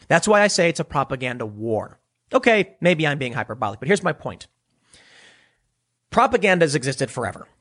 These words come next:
We've seen the media lying about Trump. He's, I guess, I think it was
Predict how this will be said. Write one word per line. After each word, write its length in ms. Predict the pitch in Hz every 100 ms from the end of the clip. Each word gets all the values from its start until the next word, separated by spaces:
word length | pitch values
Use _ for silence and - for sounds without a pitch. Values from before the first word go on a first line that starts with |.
| _ _ _
We've 160 | 170 170
seen 220 | - 240
the 60 | 226
media 260 | 208 202
lying 340 | 160 156 160 156
about 220 | 143 127
Trump. 320 | - 131 120
He's, 300 | 170 143 -
I 240 | 151 143 151
guess, 400 | 180 190 - 135
I 80 | 156
think 200 | 214 190
it 40 |
was 420 | 170 151 113 -